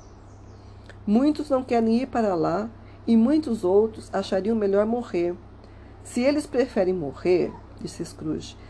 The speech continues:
"seria melhor que o fizessem e com isso se diminuiria a superpopulação." "Além do mais, com minhas desculpas, eu não importo com isso."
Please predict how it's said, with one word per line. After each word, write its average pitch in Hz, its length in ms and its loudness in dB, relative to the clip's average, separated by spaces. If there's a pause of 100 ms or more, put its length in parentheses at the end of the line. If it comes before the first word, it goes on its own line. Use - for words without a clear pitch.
"seria 208 340 6
melhor 180 540 2
que 226 140 -6
o 226 80 0
fizessem 170 680 -2 (300)
e 226 80 -2
com 302 280 0
isso 233 360 -4 (200)
se - 140 -4
diminuiria 214 920 2
a 196 80 0
superpopulação." 208 1200 0 (240)
"Além 214 480 4
do 170 120 -2
mais, 170 480 2
com 247 240 -2
minhas 226 300 2
desculpas, 208 680 -4 (100)
eu 214 280 4
não 202 220 4
importo 202 520 2
com 214 180 -2
isso." - 300 -4